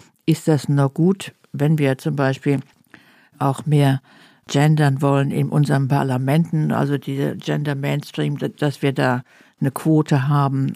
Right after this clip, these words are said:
oder praktisch in den dax vorstellen, überall die Frauen ihrer, ja, Anzahl in der Bevölkerung entsprechend berücksichtigt werden. Also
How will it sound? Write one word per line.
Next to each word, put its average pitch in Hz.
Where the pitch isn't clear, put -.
oder 139
praktisch 165
in 147
den 143
dax 135
vorstellen, 139
überall 156
die 139
Frauen 143
ihrer, 135
ja, 135
Anzahl 147
in 165
der 151
Bevölkerung 147
entsprechend 139
berücksichtigt 147
werden. 143
Also 139